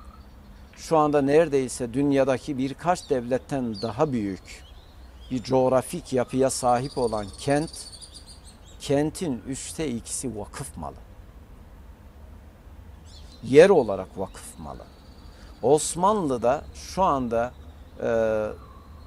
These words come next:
vakıfların tespit ettiği, Vakıflar Genel Müdürlüğü'nün tespitine göre elli bir bin vakıf vardır sadece Türkiye'de.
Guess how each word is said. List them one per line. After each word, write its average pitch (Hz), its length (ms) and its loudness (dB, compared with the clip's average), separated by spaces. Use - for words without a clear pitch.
vakıfların 151 1400 0
tespit - 580 -4
ettiği, 101 460 -6
Vakıflar 147 580 2
Genel 143 280 2
Müdürlüğü'nün 131 520 -2
tespitine 139 840 -2
göre 120 440 -2
elli 151 420 0
bir 151 360 -4
bin 180 280 -4
vakıf - 580 -2
vardır 87 560 -8
sadece 135 480 6
Türkiye'de. 98 800 -8